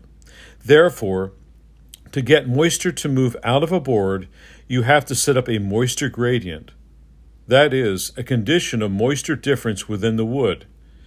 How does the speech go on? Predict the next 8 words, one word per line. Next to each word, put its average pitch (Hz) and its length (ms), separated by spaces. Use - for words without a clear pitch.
drier 113 420
at 156 120
the 196 80
surfaces 127 800
than 107 200
in 120 140
the 123 100
interior. 113 640